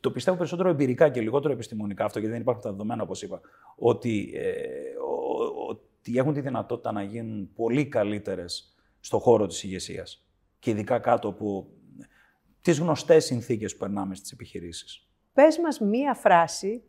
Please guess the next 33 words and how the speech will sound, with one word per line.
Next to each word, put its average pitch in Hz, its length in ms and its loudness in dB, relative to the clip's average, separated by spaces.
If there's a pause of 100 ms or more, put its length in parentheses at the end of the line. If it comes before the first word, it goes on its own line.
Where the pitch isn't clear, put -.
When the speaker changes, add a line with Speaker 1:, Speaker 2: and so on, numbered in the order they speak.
Speaker 2:
που 214 160 -8
σε 233 140 2
κινητοποιεί 214 840 -2
στη - 220 -4
ζωή, 160 320 -2
που 196 420 -4 (180)
σύμφωνα 277 460 -2
με 226 120 0
αυτή 208 240 -2
προχωρείς, 277 880 0 (260)
έτσι, 175 300 -12
την 202 180 -2
πορεία 208 380 6
σου, 175 160 -6
όλα 196 160 0
αυτά 190 180 -10
τα 185 100 -2
ωραία 190 200 0
που - 100 -16
κάνεις. 170 540 -4 (720)
Speaker 1:
Δε-, 113 360 2
δεν 139 180 4
θα 156 120 0
έλεγα 107 260 0
φράση, 95 420 -8
θα 120 200 -8
έλεγα, 143 420 0 (1500)
θα - 140 -4
έλεγα 156 260 2
μία 147 260 0
λέξη. - 500 -4 (460)
Ε, - 100 -16 (280)
μάλλον, 131 500 0